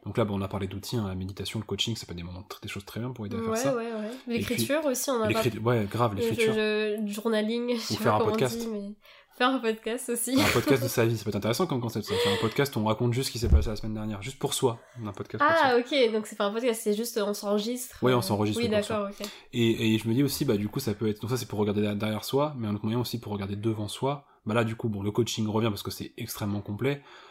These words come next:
Speaker 1: Euh, la méditation peut aussi permettre à prendre de bonnes décisions, et il y a aussi la notion du semainier, où en fait, on, on regarde le temps qui nous reste à vivre sur le papier, littéralement, et, euh, on, on se dit, bah voilà, si je veux faire ça, voilà ce qu'il faut que je fasse. Euh, si je veux lire un livre par mois, bah voilà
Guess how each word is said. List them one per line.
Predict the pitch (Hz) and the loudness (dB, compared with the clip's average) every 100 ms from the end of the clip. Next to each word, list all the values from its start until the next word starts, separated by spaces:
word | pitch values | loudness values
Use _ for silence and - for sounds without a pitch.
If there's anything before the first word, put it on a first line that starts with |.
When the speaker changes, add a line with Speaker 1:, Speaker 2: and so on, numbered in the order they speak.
| - | -14
Speaker 1:
Euh, | 113 | -4
la | 104 | 2
méditation | 107 110 113 110 113 | 4 4 2 0 0
peut | 107 | -2
aussi | - | -4
permettre | 107 104 | -4 -4
à | 101 | -4
prendre | 104 101 | -4 -2
de | |
bonnes | 98 101 | -2 -4
décisions, | 101 - 104 110 139 135 | -6 -6 -6 -2 -2 -2
et | 110 | -2
il | |
y | 104 | -2
a | |
aussi | 98 98 - | -2 -6 -4
la | 120 | -2
notion | 101 - | -2 -2
du | 104 | -4
semainier, | - 98 101 135 120 | -4 -2 0 0 0
où | |
en | 98 | -4
fait, | 120 120 | -6 -4
on, | 98 92 | -6 -8
on | 101 | -6
regarde | 104 110 127 120 | -2 2 0 0
le | - | -8
temps | 107 127 | -4 -2
qui | 117 | 0
nous | 110 104 | 0 -2
reste | 101 - | -4 -4
à | |
vivre | 101 110 101 - _ | -2 -2 -4 -10 _
sur | - - | -10 -8
le | 92 | -6
papier, | 92 120 135 - | -4 -4 -4 -6
littéralement, | 101 92 95 104 127 _ - - - - | -12 -10 -6 -6 -8 _ -20 -20 -20 -4
et, | 113 123 131 | 2 2 2
euh, | 98 92 | -4 -8
on, | 98 98 98 | -8 -10 -8
on | |
se | |
dit, | 98 | -6
bah | 107 92 | -4 -2
voilà, | 104 110 | -4 -4
si | - | -4
je | 110 | -2
veux | 110 | -2
faire | 107 101 | -4 -8
ça, | - 113 120 _ _ | -6 -6 -6 _ _
voilà | 104 104 | -6 -4
ce | 104 | -4
qu'il | 117 | -8
faut | 101 | -10
que | 95 | -10
je | |
fasse. | 98 104 113 - - _ | -8 -8 -8 -10 -20 _
Euh, | 104 95 | -16 -14
si | 98 101 | -10 -8
je | 104 | -4
veux | 107 | -2
lire | 101 107 101 | 0 0 -2
un | 95 | -2
livre | 101 101 98 | -4 -4 -6
par | 95 | -6
mois, | 98 113 | -4 -2
bah | 113 92 | -4 -6
voilà | 101 104 | -4 -2